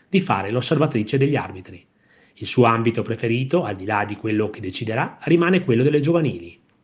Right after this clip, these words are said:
Lì, dice infatti, c'è ancora la possibilità di educare e a me questo piace, magari riuscendo a insegnare anche un po' di regolamento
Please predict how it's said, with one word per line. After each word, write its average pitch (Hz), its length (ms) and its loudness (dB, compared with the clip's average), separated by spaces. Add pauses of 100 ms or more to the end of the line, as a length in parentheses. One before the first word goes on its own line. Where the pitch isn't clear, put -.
(140)
Lì, 131 280 0
dice 117 220 -4
infatti, 135 540 -2 (220)
c'è - 140 2
ancora 165 320 6
la 139 80 6
possibilità 131 520 2
di 135 120 4
educare 113 560 0
e - 120 -2
a 147 40 4
me 131 240 0
questo 165 280 0
piace, - 460 -6 (220)
magari 104 560 -2
riuscendo 127 480 0
a 101 40 -2
insegnare 127 580 0
anche 175 260 0
un 190 100 6
po' 165 140 2
di 190 80 8
regolamento 180 720 2